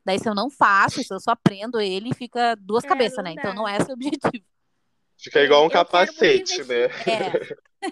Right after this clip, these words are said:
Speaker 2: Eu quero muito investir em lace, mas eu penso nessa dificuldade, que eu não sei trançar meu próprio cabelo,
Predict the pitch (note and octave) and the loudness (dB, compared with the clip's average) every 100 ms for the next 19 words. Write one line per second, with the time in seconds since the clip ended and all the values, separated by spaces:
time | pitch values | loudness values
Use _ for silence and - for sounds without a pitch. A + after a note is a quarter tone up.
0 | - C#4 C#4+ D#4 D4+ D#4 E4+ F#4+ F#4 F#4 | -6 -6 -4 -4 -6 -8 -12 -14 -12 -14
1 | F4+ E4+ F#4 D#4 D#4 F4 F4 D#4 D4+ D#4 | -12 -14 -12 -12 -12 -16 -16 -14 -12 -12
2 | D#4 D4+ C#4+ - C#4+ C#4+ D#4 D4+ D4+ D#4 | -12 -14 -18 -16 -14 -14 -16 -16 -12 -14
3 | D4 D4+ D#4+ G4 A4 C#4 C#4+ C#4 D#4+ E4+ | -12 -18 -20 -14 -12 -12 -16 -18 -18 -18
4 | E4 D#4 D4 C#4+ C#4 C#4+ C4 - C#4 B3+ | -18 -16 -16 -14 -14 -14 -16 -16 -12 -10
5 | B3 B3+ | -10 -14